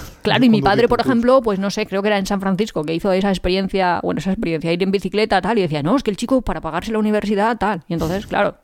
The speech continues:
Speaker 1: el chaval te cuenta tu, su vida y le das veinticinco dólares de propina,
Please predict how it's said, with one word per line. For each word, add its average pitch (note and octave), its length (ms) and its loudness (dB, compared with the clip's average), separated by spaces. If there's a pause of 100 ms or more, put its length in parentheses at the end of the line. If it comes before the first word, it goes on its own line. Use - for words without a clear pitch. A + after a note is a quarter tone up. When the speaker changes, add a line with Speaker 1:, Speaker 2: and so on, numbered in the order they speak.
(140)
Speaker 1:
el - 120 -14
chaval C#3+ 180 -6
te E3+ 80 -2
cuenta D#3+ 280 -2
tu, E3 580 0 (480)
su F#3+ 160 0
vida G3 260 2
y G#3 80 0
le E3 80 -2
das D#3+ 200 -2
veinticinco D#3 440 -2
dólares D3+ 320 0
de D3+ 100 -4
propina, - 400 -6